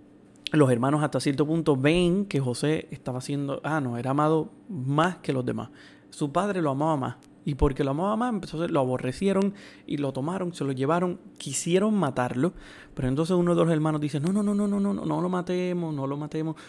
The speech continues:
Vamos a ver, mejor a venderlo." Y entonces lo venden a los mercaderes y entonces se lo llevan. Sabemos específicamente lo que pasa después, dónde llega José, eso lo sabemos. Pero, pero José,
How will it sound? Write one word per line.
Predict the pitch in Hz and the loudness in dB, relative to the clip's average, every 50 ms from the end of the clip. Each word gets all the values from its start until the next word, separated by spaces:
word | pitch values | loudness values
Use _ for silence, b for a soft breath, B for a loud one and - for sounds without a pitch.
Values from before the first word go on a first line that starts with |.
| B B B B - | B B B B -14
Vamos | 127 120 127 139 | -10 -8 -6 -4
a | 151 151 | -4 -2
ver, | 147 143 | -2 -2
mejor | 135 135 131 147 151 | -2 -2 -2 -2 0
a | 156 147 | 0 0
venderlo." | 139 123 110 110 110 117 117 113 - - - - | 0 -2 -2 -2 -2 -2 -2 -2 -2 -6 -8 -6
Y | - - | -2 -2
entonces | 147 160 196 196 202 170 | 0 0 0 -2 -2 -2
lo | 143 135 | 0 0
venden | 131 143 147 143 127 117 113 - 120 | 0 0 2 0 0 -2 -4 -6 -6
a | 117 | -8
los | 120 123 | -6 -4
mercaderes | 123 131 127 - - 151 170 190 185 180 B B B B B B B B - - | -4 -4 -4 -2 0 0 0 0 0 -2 B B B B B B B B -4 0
y | 151 | 0
entonces | 143 143 143 143 139 | 2 2 2 2 0
se | 127 135 | 0 -2
lo | 120 117 | -2 0
llevan. | 120 131 123 110 110 - - - | 0 0 -2 -2 -4 -8 -12 -6
Sabemos | - - - 208 214 208 208 190 | -2 0 2 4 4 4 2 2
específicamente | 170 - 170 156 170 165 156 160 156 156 151 160 | 0 0 -2 -2 0 0 0 0 0 -2 -2 -2
lo | 139 131 | -2 -2
que | 131 - | -2 -2
pasa | 131 123 - 120 | -2 -2 -2 -6
después, | 113 - - - - - - - | -8 -10 -12 -16 -16 -16 -10 -6
dónde | - 139 156 160 160 160 | -4 -2 -2 0 0 -2
llega | 147 147 139 135 | -2 -2 -2 -2
José, | 131 123 123 - - - - - - - | -4 -4 -6 -8 -12 -16 -18 -18 -16 -8
eso | 143 147 165 | -2 0 0
lo | 151 139 | 0 0
sabemos. | 131 - - - - - - B B B B B B B B B - | -2 -4 -6 -8 -10 -12 -16 B B B B B B B B B 4
Pero, | - 160 156 160 160 156 156 - - - - - - - - - | 6 8 8 8 6 4 4 2 0 -6 -18 -20 -20 -20 -6 -2
pero | - 151 160 156 156 | 2 4 6 6 6
José, | 143 147 147 143 - - 233 226 196 - - | 4 4 0 0 0 0 0 2 0 0 -4